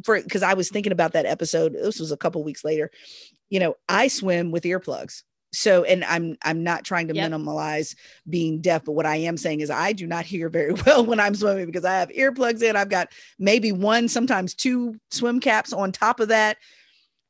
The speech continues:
Speaker 1: I, I'm not going to hear clearly what you're saying to me during a swim. So deafness is not problematic. Being hard of hearing is not problematic. Having your hearing impaired for a short period of time is not problematic.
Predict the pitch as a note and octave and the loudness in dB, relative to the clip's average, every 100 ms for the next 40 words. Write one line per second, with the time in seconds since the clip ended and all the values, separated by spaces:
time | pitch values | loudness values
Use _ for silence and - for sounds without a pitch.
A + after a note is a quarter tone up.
0 | _ G3+ A3+ G#3 A#3 B3+ B3 A3 G#3 G3+ | _ 0 2 2 4 4 2 -2 -4 -2
1 | G3+ G#3 F#3 F#3 G3 F#3 D#3+ D3 D3+ D#3 | -2 0 -2 0 4 6 6 4 2 0
2 | D#3 D3+ - D3 D3 C#3 C3+ B2+ D3+ D3+ | 0 -2 -2 -4 -6 -8 -8 -6 -8 -6
3 | D3 - C#3 E2+ - _ _ _ _ - | -8 -8 -10 -12 -16 _ _ _ _ -14
4 | G3 - A3+ F#3+ E3+ _ _ _ E3 G3 | -8 0 4 4 2 _ _ _ -2 2
5 | G#3+ - G3 F3+ - - F3 E3 E3 - | 2 0 0 2 0 0 -2 0 -2 -2
6 | - E3 D#3+ D3 D3 A#2+ G#2 - - - | 0 0 0 -2 -4 -4 -6 -10 -18 -20
7 | _ _ E3 G#3 A3 G3+ G3+ F#3+ F3+ - | _ _ -2 0 0 -2 0 2 0 -6
8 | F#3 F#3 D#3+ D#3 D#3 D3+ - _ - C3+ | -4 -2 -2 -4 -4 -4 -4 _ -2 -2
9 | - A#2+ E2+ C#2 - - _ - F#3+ F#3+ | -4 -6 -4 -6 -8 -16 _ -4 0 2
10 | F#3 E3 E3 - G#3 G3+ F3+ D3 E3 A3 | 0 -4 -4 -4 -4 -2 -2 -4 -6 -2
11 | F#3 F3 D#3+ D#3+ C#3+ - - - E3 D3 | 0 0 0 -4 -4 -4 -4 -6 -6 -6
12 | G#2+ - E3+ C#3+ G2+ - - G#2 - G#2 | -6 -6 -4 -4 -4 -6 -6 -6 -6 -6
13 | - F2 A1 - | -6 -8 -8 -10